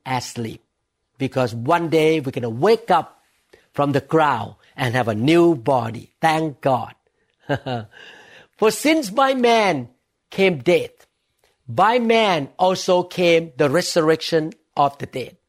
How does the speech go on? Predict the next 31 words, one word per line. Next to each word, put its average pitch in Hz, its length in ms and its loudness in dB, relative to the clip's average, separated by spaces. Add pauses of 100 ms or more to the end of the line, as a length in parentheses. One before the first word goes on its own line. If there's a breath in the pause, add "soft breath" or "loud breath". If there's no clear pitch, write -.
(140)
By 135 280 0
man, 143 440 -4 (500)
that 147 260 0
is 131 200 -8 (160)
Adam 113 400 -6 (440)
and 127 180 -10
Eve. 117 360 -8 (320 soft breath)
"For 214 160 0
as 262 320 0
in 262 220 -4
Adam 226 440 0
all 208 200 0
die, 196 500 -2 (440)
even 202 280 2
so 208 220 0
in 254 240 0
Christ 254 540 -2
all 233 220 4
shall 214 320 0
be 208 180 -2
made 220 340 2
alive." 175 580 -6 (560)
The 139 80 -4
first 214 380 0
Adam 208 460 0 (580)
sinned 180 400 0
against 190 360 0
God. 190 320 0 (560 soft breath)
He 147 160 0
brought 160 520 0
curses, 214 840 0